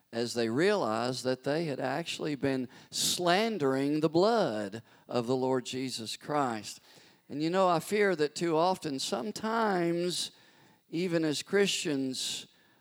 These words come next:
uh, we may do that. We may bring up the past and use it as a weapon against our brothers and sisters. God forbid that happen. Uh, listen, i-, if the blood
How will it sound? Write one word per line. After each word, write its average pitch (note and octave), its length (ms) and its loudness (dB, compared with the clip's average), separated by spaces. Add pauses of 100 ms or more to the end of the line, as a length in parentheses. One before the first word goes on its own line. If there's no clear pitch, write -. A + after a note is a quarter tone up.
(260)
uh, G#2+ 300 -6
we C3+ 260 0
may C#3 200 0
do D3 240 0
that. A2 400 -2
We A2 100 -4
may B2+ 140 0
bring C#3+ 340 0
up C#3 140 -2 (240)
the A2+ 80 -6
past C3+ 600 0
and A2 140 -4
use C3 180 0
it A#2+ 100 -2
as A2+ 140 -4
a A2 60 -4
weapon A#2 480 2 (420)
against C3 440 -2
our A#2+ 100 0
brothers B2+ 460 4
and A2+ 120 -6
sisters. G#2 640 -2
God C#3 300 0
forbid C#3+ 560 4
that C#3 200 2
happen. D3 600 2 (600)
Uh, A#1 420 -2 (640)
listen, G#3+ 440 4
i-, G#3+ 260 4
if A3 220 4
the G3+ 120 6
blood G#3 880 6